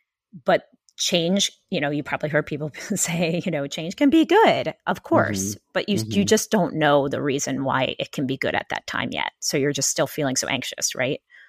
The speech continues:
Speaker 2: Exactly. Yeah. And I don't know if this is true, but sometimes the thing that I say to myself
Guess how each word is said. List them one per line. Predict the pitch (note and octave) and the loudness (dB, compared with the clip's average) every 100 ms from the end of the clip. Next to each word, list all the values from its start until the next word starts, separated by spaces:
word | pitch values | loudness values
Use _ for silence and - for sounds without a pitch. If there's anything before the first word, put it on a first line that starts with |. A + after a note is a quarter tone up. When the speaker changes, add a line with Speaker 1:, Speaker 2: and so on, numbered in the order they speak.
| _ _ - | _ _ -10
Speaker 2:
Exactly. | G2 G2+ - - A#2 A#2 A2+ - | -8 -8 -8 -8 -6 -6 -8 -12
Yeah. | - G2+ F2 A2 G#2 | -6 -4 -4 -6 -6
And | C3 | -2
I | C#3 | 0
don't | F#3+ | 0
know | F#3+ D3 | 2 2
if | B2+ | 2
this | A#2+ - | -2 -2
is | G#2+ G2+ - - | -4 -4 -8 -10
true, | - - A2+ G2 G2 | -8 0 2 4 2
but | G2 G2 | -2 -4
sometimes | B2 B2 C3+ A#2+ | -4 -2 -2 -2
the | A2+ | -2
thing | A#2 A2 | 0 0
that | G2+ | 0
I | |
say | F#2+ - G2+ | -2 -2 -4
to | G2+ | -2
myself | G2 F#2 - - G#2+ F2+ F#2 - | -4 -6 -6 0 2 2 -4 -6